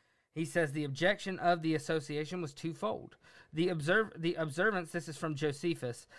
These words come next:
to observe in the, um, or that's who he cites here anyway, "To observe in the strictest manner and according to traditional law all ordinances concerning Levitical purity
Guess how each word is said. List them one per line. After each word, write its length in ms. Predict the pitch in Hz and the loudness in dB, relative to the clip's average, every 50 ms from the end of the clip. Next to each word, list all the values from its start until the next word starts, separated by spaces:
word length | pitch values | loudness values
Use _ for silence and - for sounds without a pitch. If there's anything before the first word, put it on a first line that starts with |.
| - - _ | -20 -16 _
to 140 | - 196 180 | 2 4 4
observe 540 | 175 160 135 160 180 196 220 226 226 185 - - | 4 4 4 4 4 6 6 6 4 2 0 -4
in 280 | 196 196 190 190 190 | -2 -2 0 0 2
the, 240 | 190 185 185 185 - | 2 2 2 0 -2
um, 440 | - 165 165 160 156 151 151 151 147 - | -2 -2 0 2 2 2 2 0 -2 -2
or 100 | 160 151 | -2 2
that's 220 | 151 170 170 - | 4 4 4 4
who 80 | - 160 | 2 -4
he 80 | 139 135 | -6 -2
cites 360 | - - 151 147 - - - | 0 0 0 0 0 -4 -8
here 120 | 131 117 | -8 -8
anyway, 320 | 113 113 113 110 92 92 - _ - - _ _ _ _ | -8 -8 -8 -8 -8 -10 -12 _ -18 -20 _ _ _ _
"To 140 | - 220 220 | 2 4 4
observe 420 | 214 165 151 208 226 254 269 240 | 4 4 4 6 8 8 8 6
in 80 | 240 220 | 4 0
the 60 | 196 | -2
strictest 420 | - - - 226 226 214 214 175 208 | -2 0 0 0 0 -2 -4 -2 0
manner 260 | 202 196 190 190 190 | 2 4 4 4 4
and 180 | - 180 165 | 4 2 0
according 460 | 165 143 - - 208 220 214 226 220 196 | 0 0 0 0 2 2 2 2 0 -2
to 140 | - 208 196 | -2 -4 -4
traditional 600 | - - 165 147 160 185 190 - 202 208 202 185 | -4 -4 -4 -2 0 -2 -2 -2 -2 -2 0 4
law 260 | 165 156 151 156 - | 6 6 6 6 6
all 220 | - 180 214 240 226 | 6 8 8 8 8
ordinances 600 | - 202 208 202 202 196 202 170 - 202 202 - | 6 2 0 2 2 0 -2 -2 -2 -4 -4 -2
concerning 600 | - 190 175 165 - - 202 196 190 190 185 170 | -2 -2 -2 -2 0 0 0 0 0 0 0 0
Levitical 440 | 160 151 143 190 220 226 226 226 233 | -2 0 0 0 0 0 -2 -2 -4
purity 500 | 185 - 190 170 165 156 147 147 143 139 | -4 -2 -2 0 0 0 -2 -2 -4 -8